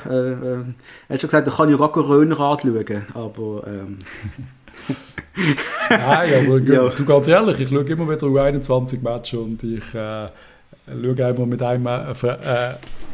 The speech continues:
Speaker 2: mit einem Auge auf die Frauen, wenn sie shooten. Sie haben gestern übrigens um zwei null null gegen G C gestiefelt. Ich
Speaker 1: Ja.
Speaker 2: habe leider nicht dürfen schauen, sie lassen keinen rein, bin ein bisschen draussen gestanden, weil wir gerade sind go joggen.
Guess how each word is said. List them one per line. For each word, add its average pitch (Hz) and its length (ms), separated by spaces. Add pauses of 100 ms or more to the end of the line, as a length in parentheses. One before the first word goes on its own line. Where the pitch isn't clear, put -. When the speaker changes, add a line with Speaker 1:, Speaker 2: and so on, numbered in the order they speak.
(140)
Speaker 2:
mit 135 120
einem 151 240
Auge 139 320
auf 127 100
die - 80
Frauen, 156 360
wenn 151 120
sie 135 120
shooten. 135 300
Sie 113 220
haben 107 120
gestern 120 340
übrigens 107 160
um 104 100
zwei 113 300
null 117 240
null 120 260
gegen 117 300
G 131 180
C 156 160
gestiefelt. 143 580 (460)
Ich 131 80
Speaker 1:
Ja. 151 100
Speaker 2:
habe 110 60
leider - 200
nicht 117 160
dürfen 120 200
schauen, 180 400
sie - 140
lassen 107 300
keinen 110 200
rein, 135 100
bin 156 80
ein 135 60
bisschen 98 220
draussen 143 300
gestanden, 127 480
weil 107 100
wir 107 120
gerade 107 200
sind 107 160
go 107 80
joggen. 170 380